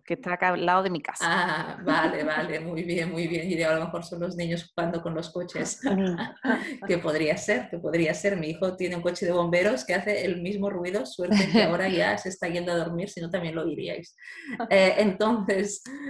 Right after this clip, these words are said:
Speaker 2: en relación a lo que comentabas, Cone, em, es muy, muy importante esto, esto que, que, que decías, porque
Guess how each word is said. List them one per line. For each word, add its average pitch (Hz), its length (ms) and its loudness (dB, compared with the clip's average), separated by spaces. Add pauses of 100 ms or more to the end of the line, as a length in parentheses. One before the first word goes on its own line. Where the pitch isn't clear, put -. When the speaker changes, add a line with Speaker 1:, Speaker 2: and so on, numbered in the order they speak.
(180)
Speaker 2:
en 208 120 0
relación 185 460 2
a 214 40 2
lo 220 80 2
que 208 140 -6
comentabas, 190 680 -2
Cone, 202 320 -8 (380)
em, 180 640 2
es 185 160 -4
muy, 226 380 -2
muy 190 160 0
importante 185 600 -2
esto, 185 460 0
esto 185 300 -8
que, 170 560 0
que, 165 400 0
que 190 100 -6
decías, 202 640 -2
porque 190 480 -6